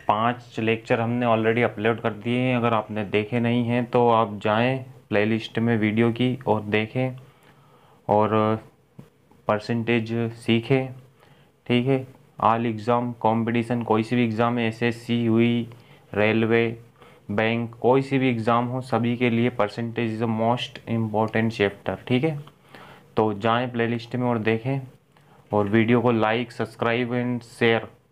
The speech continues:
ज़रूर कर दें, ठीक है, जिस-, जिससे ज़्यादा से ज़्यादा लोगों तक ये पहुंच सके video और उसका फ़ायदा उठाया जा सके, ठीक है। तो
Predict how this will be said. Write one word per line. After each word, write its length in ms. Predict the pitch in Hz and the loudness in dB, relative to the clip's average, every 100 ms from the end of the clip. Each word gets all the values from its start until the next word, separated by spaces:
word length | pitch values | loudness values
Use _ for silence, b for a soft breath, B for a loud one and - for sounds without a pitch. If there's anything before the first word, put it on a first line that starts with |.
| _ _ _ 101 | _ _ _ -6
ज़रूर 360 | 107 107 123 | -2 2 2
कर 180 | 120 120 | 2 -2
दें, 220 | 120 131 135 - _ _ _ _ _ - | -2 -8 -8 -20 _ _ _ _ _ -4
ठीक 120 | 135 | 0
है, 160 | 120 | 0
जिस-, 180 | 101 104 | -2 -6
जिससे 320 | 107 - 123 | -6 -2 0
ज़्यादा 360 | 113 104 104 120 | 2 0 0 -4
से 60 | 113 | 0
ज़्यादा 280 | 107 107 | 0 0
लोगों 300 | 117 107 113 | 0 0 -2
तक 180 | 117 120 | -2 -2
ये 80 | 117 | -2
पहुंच 300 | 113 101 110 | -2 2 2
सके 300 | - 120 123 | 2 0 2
video 380 | 117 117 123 127 | 2 4 4 4
और 220 | - 113 | 4 2
उसका 320 | 107 110 - | 0 -4 -2
फ़ायदा 580 | 117 - 104 107 113 127 - _ _ _ _ _ _ 101 | -2 2 0 0 -4 -6 -12 _ _ _ _ _ _ -8
उठाया 340 | 101 117 113 | -2 0 0
जा 140 | 107 | 0
सके, 280 | 104 101 98 98 _ _ _ - | -4 -6 -8 -10 _ _ _ -2
ठीक 140 | 143 | 0
है। 120 | 156 143 - B B B B B B - | 0 -2 -14 B B B B B B 4
तो 340 | 131 127 127 | 6 6 2